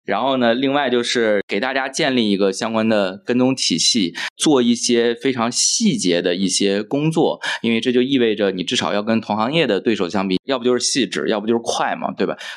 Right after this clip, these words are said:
但是呢，就是买方而言呢，其实要，他要对这个整个的推荐负责任。如果我推了相关的企业，我们内部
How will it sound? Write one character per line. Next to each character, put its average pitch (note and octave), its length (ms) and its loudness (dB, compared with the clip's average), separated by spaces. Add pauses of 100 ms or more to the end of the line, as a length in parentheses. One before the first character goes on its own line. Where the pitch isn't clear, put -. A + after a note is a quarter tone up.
(100)
但 F3 180 -2
是 D#3+ 220 0
呢， G#2+ 160 2
就 A#2 140 0
是 G2+ 380 -2
买 E2 240 -2
方 C#3 140 -2
而 C#3+ 140 0
言 G2 180 0
呢， G#2+ 100 0
其 - 160 -4
实 A#2+ 120 0
要， A#2+ 220 0
他 - 200 -6
要 C3 100 -2
对 C3 280 0
这 A2+ 220 2
个 F#2+ 240 0 (280)
整 F2+ 180 -2
个 C3+ 160 2
的 G2 200 2
推 - 220 -2
荐 C#3+ 180 2
负 B2+ 180 -2
责 D2 260 0
任。 G#2 220 0 (240)
如 A2 80 -4
果 B2 100 2
我 G2 120 0
推 B2 220 0
了 A2+ 120 0
相 G#2 120 0
关 G#2 100 2
的 G#2+ 80 0
企 - 260 -2
业， F2 120 2
我 E2+ 140 -2
们 F#2 100 2
内 B2 140 2
部 G2+ 340 0